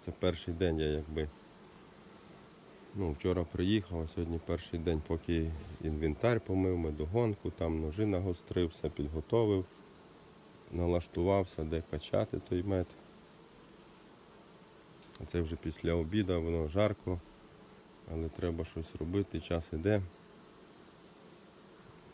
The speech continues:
Ну, загалом буду вже дивитись, показувати ті, які, е, ну, інші якісь. Тут в основному,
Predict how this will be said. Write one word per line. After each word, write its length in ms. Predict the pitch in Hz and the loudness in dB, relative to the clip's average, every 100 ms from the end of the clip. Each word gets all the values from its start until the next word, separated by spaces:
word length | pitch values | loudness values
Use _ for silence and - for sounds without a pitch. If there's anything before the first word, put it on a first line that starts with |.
| - - - - 135 | -20 -20 -20 -8 -2
Ну, 240 | 127 90 82 - | 0 0 -4 -6
загалом 440 | 80 87 87 87 80 | -2 0 2 2 2
буду 320 | 87 85 82 - - | 0 2 0 -4 -4
вже 120 | 87 | 0
дивитись, 560 | 85 87 87 - 85 - - - - | 2 4 4 2 -4 -6 -20 -20 -10
показувати 640 | - 92 90 90 87 90 | -2 4 4 4 0 0
ті, 240 | 85 - 92 | 0 2 4
які, 400 | 85 - 90 85 - - - - - - - - - - - - - - - - - - 85 | 2 2 0 0 -4 -18 -20 -20 -20 -20 -20 -20 -20 -20 -20 -20 -20 -20 -20 -20 -20 -6 2
е, 320 | 90 85 85 85 85 82 82 82 - - - - - - - - - - - | 4 4 2 0 -2 -2 -4 -8 -14 -20 -20 -20 -20 -20 -20 -20 -20 -20 -6
ну, 220 | 151 110 - | 0 0 4
інші 440 | 98 80 - 76 80 - | 4 4 0 -4 -4 -6
якісь. 420 | 82 71 69 - - - - - - - - - - - - | -6 -4 -6 -8 -12 -20 -20 -20 -20 -20 -20 -20 -20 -18 0
Тут 180 | 95 - | 0 2
в 40 | |
основному, 540 | 90 - 92 95 92 | -2 2 4 6 4